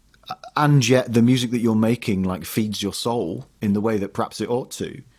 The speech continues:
then just, like, that's just a, that's, that's life, and find a way of making it work so that it, it makes up a,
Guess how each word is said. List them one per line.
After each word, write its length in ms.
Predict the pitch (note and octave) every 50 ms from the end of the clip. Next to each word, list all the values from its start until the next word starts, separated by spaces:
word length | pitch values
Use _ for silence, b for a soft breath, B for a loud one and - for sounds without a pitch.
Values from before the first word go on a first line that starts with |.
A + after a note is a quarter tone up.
| B B B B B B B B B -
then 340 | C#3 C3+ C3+ C3 C3 C3 C3
just, 280 | - F#3+ - - - -
like, 180 | C#3 D3+ D3+ B2+
that's 240 | D#3 F3 - - -
just 220 | - D#3+ - -
a, 60 | D3+ - _ -
that's, 340 | - D#3 - - - - - _ _ _ _ -
that's 280 | C#3+ - - - - _ _ -
life, 440 | C#3+ C#3 C3+ C#3+ D3 - - - _ -
and 420 | - C3+ C#3 C3+ C3+ C3 - - - b b b b b b
find 340 | - - D3+ D3 D3 C#3 C3+
a 40 |
way 160 | B2+ C3+ C3 C3+
of 100 | B2+ C3
making 340 | C3 B2+ B2 - B2+ A#2+
it 100 | A#2+ -
work 400 | A2 A#2+ B2 B2 B2+ A#2+ - - - -
so 220 | - - C3 A#2+
that 120 | A#2+ B2
it, 120 | A#2+ - -
it 140 | C#3 B2+ G#2
makes 300 | C3 B2+ B2+ - - -
up 160 | B2 - -
a, 280 | B2+ B2 B2 B2 A#2